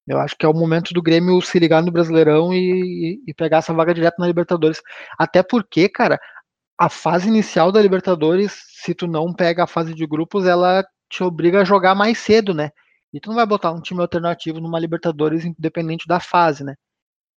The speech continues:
Apesar de, do que nosso, nosso time não vai ser como ano passado, que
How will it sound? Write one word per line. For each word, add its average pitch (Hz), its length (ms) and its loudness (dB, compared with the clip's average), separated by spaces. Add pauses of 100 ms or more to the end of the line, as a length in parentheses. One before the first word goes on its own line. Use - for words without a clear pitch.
(140)
Apesar 156 400 2
de, 160 300 0
do 147 100 -18
que - 80 -10
nosso, 151 720 -6 (280)
nosso 151 280 -6
time 160 260 -8
não 165 160 -2
vai 156 220 0
ser 156 240 -6
como 156 240 -4
ano 156 120 -4
passado, 170 480 0
que 143 480 -4